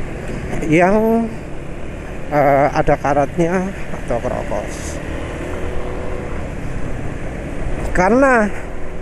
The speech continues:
yang namanya pemberian anti karat dan lain-lain itu harusnya baiknya dilakukan setelah karatnya itu dihilangkan dulu.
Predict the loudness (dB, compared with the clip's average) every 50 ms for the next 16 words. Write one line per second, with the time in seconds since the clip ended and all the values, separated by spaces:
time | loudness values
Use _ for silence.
0 | -6 -4 -6 -6 -6 -6 -8 -8 -8 -4 2 4 4 4 4 4 4 2 2 2
1 | 2 0 2 2 2 2 2 0 0 0 0 0 0 -2 -2 -2 -2 -4 -4 -4
2 | -4 -6 -6 -4 -4 -4 -6 -6 -4 2 2 4 4 6 4 6 6 4 4 4
3 | 2 0 0 -2 -2 -2 -2 0 2 0 0 2 0 0 2 0 0 -2 -4 -4
4 | -4 -4 -2 -2 -2 -2 -2 -2 -2 -2 -2 -2 -2 -2 0 -2 -2 -2 -2 -6
5 | -6 -6 -6 -6 -6 -4 -2 -2 -2 0 -2 -2 -2 -4 -4 -4 -2 0 0 2
6 | 2 0 -4 -4 -6 -6 -6 -4 -4 -4 -4 -4 -4 -4 -6 -6 -6 -6 -4 2
7 | 2 4 6 6 6 6 6 6 6 6 4 2 -2 0 2 2 4 4 4 4
8 | 2 0 0 0 0 2 4 4 6 6 6 4 4 2 -2 -2 0 2 2 4
9 | 2 0 -2 0 0 2 4 4 2 2 0 -2 -4 -2 -2 -4 -2 -2 -4 -4
10 | -4 -4 -2 -2 -2 -2 -2 -2 -2 -4 -8 -8 -8 -10 -10 -8 -4 -2 2 2
11 | 4 6 4 4 2 0 -2 0 2 4 4 4 2 2 2 0 2 2 0 0
12 | 2 2 2 2 0 0 -2 -2 -2 -2 -2 -4 -6 -6 -6 -6 -6 -6